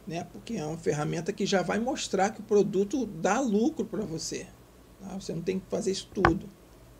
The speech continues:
Então, você pode fazer o seguinte, você pode reunir outras pessoas do meio, né, pessoas de confiança, você assina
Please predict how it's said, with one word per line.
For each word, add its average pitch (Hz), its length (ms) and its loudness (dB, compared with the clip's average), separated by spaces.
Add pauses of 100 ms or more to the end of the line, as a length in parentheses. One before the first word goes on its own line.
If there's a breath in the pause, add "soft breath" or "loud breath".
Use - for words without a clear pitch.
(2000 loud breath)
Então, 196 520 -2 (300)
você 190 220 0
pode 190 240 0
fazer 180 200 0
o 196 60 2
seguinte, 190 560 -4 (340)
você - 280 0
pode 170 360 0
reunir 185 800 2 (920)
outras 233 360 2
pessoas 170 460 4
do 180 100 4
meio, 160 460 2
né, 185 340 -4 (320)
pessoas 160 380 -2
de 151 80 -6
confiança, 160 840 0 (1300 loud breath)
você 214 260 2
assina 240 760 -2